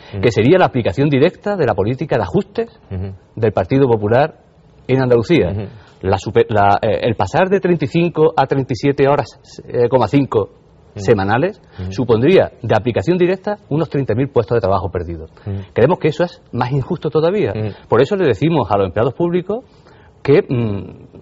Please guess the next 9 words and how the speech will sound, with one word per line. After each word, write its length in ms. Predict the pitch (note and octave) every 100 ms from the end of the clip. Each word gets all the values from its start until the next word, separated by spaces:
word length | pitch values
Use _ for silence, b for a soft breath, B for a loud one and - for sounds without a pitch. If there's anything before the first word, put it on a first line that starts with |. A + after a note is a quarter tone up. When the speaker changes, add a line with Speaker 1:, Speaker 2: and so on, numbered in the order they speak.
| _ -
Speaker 2:
es 220 | B2+ -
imprescindible, 840 | D3 - D3 B2 C3 F#3 G#2 F#2 -
sabiendo 520 | - A#2+ A#2+ G#3 E3+
que 80 | E3+
es 100 | F#3
injusto, 480 | F3+ G3 - G3+ A3 b b b
hacer 340 | G#2 D3 F#3+ -
un 100 | C#3+
sacrificio 640 | C3 A2 F#2 F#2+ - E2